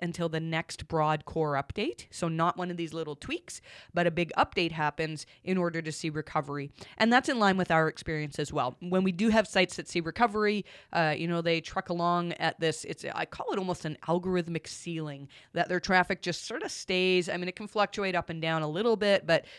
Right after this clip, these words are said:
sort of stays at this low level. And then an algorithm update happens, and over a few days, you see this beautiful spike in traffic, and then we can see that that ceiling is now higher, um, which is what we wanna <laughs> see for, uh, sites that, um,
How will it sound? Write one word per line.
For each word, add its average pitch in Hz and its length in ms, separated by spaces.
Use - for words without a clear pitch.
sort 302 220
of 254 60
stays 190 320
at 180 100
this 175 160
low 180 220
level. 165 540
And 185 200
then 190 300
an 180 80
algorithm 208 400
update 196 300
happens, 185 400
and 175 180
over 180 280
a 170 80
few 226 260
days, 208 480
you 170 80
see - 160
this 165 220
beautiful 180 680
spike 165 440
in 151 80
traffic, 269 560
and 170 160
then 170 100
we 165 120
can 165 160
see 175 240
that 156 180
that 156 220
ceiling 214 500
is 151 160
now 151 240
higher, 139 580
um, 143 340
which 156 260
is 147 220
what 151 180
we 147 100
wanna 147 240
<laughs> - 140
see 262 160
for, 151 380
uh, 139 160
sites - 380
that, - 320
um, 139 180